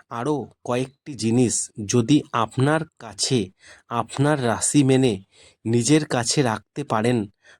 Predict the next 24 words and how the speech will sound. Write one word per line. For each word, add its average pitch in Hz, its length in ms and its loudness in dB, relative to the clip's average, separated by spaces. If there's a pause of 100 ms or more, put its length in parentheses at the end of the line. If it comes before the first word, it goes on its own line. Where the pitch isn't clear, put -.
(140)
তাহলে 147 420 0
তা 147 240 -4
ভালো 113 340 0
ফল 104 280 -2
দেয়। 90 260 -4 (500)
তবে 143 200 -8 (100)
কোন 170 200 2 (100)
জিনিস 143 380 6 (240)
আপনার 139 480 -2
কাছে 143 340 -2
রাখবে 110 440 0 (480)
সেটা 120 360 -2 (140)
আপনাদেরকে 123 720 0
জানিয়ে 113 400 0
দেব, 120 140 0 (540)
তার 123 260 -8
জন্য 143 300 6
পুরো 135 300 4
ভিডিওটি 127 580 4 (560)
আপনারা 127 500 0
শেষ - 300 0
পর্যন্ত 139 420 2 (120)
দেখুন, 123 380 0 (500)
আর 107 120 -16